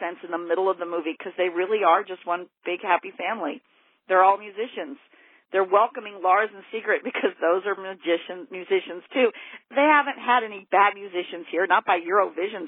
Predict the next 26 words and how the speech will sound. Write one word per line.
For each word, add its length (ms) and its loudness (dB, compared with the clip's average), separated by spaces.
standards. 440 -4
They 100 6
don't 100 6
have 120 2
a 120 -16
chance 260 -8
to 80 -6
win 200 0
'cause 160 -2
they're 120 0
nobodies 460 0
from 160 -6
nowhere 340 0
land 300 -4
and 140 -6
they 100 -2
have 160 4
no 160 -6
major 460 -6
fan 240 -4
base, 200 -2
but 120 -2
they 120 2
can 280 -12
sing. 240 -2
They 160 4